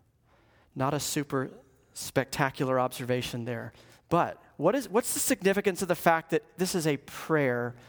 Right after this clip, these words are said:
that Paul says, "I pray this every time I think of you"? He's talking to these, his friends in Colossae. "Every time I think of you,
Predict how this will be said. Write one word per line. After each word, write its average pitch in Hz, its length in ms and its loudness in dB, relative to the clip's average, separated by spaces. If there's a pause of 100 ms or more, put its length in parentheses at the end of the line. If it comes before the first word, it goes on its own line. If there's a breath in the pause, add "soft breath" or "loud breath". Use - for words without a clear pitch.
(500 loud breath)
that 139 160 0
Paul 165 280 4
says, 151 380 2
"I 151 140 4
pray 214 460 2
this 156 400 0
every 190 280 4
time 185 320 2
I 170 100 2
think 185 340 0
of 139 120 -2
you"? 120 140 -4
He's 120 140 -10
talking 156 300 0
to 185 60 0
these, 190 160 -2
his 170 220 -2
friends 185 280 0
in 180 80 -10
Colossae. 143 500 0 (420 loud breath)
"Every 247 260 6
time 240 280 4
I 196 80 4
think 220 420 2
of 160 100 0
you, 147 200 2